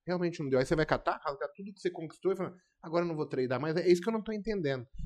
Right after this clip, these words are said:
É, é só esse, assim, a busca, quando você chegar em algo intransponível,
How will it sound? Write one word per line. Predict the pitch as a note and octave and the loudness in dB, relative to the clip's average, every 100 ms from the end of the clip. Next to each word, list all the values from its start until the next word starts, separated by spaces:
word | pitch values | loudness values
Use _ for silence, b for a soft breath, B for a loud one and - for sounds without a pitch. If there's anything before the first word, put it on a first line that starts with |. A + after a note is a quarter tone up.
| - - | 0 2
É, | C#3 - C#3+ | 2 4 4
é | |
só | - G#3 A#3+ | 6 4 8
esse, | D3+ F3+ A#2+ | 8 6 4
assim, | - F3 C#3 | -2 -6 -4
a | A#2+ | 2
busca, | F3 E3+ | 2 4
quando | F3+ F3 | 0 0
você | F#3+ F3+ | 2 4
chegar | F3 G3 | 2 0
em | G#3+ | 2
algo | D#3+ D3+ | 4 4
intransponível, | D#3+ G3 E3+ E3+ - C#3+ D3 A3 A3+ | 2 0 0 0 0 0 2 2 0